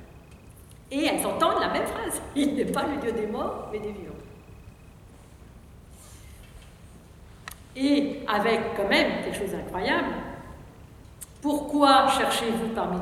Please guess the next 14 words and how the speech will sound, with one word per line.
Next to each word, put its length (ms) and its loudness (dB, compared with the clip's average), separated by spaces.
les 60 -4
morts 240 -8
celui 240 -8
qui 100 -8
est 40 -6
vivant ? 500 -8
Il 160 -4
est 260 0
ressuscité. 600 -6
Voilà. 160 -18
Alors 180 -16
là, 280 -4
on 80 -6
a, 160 -10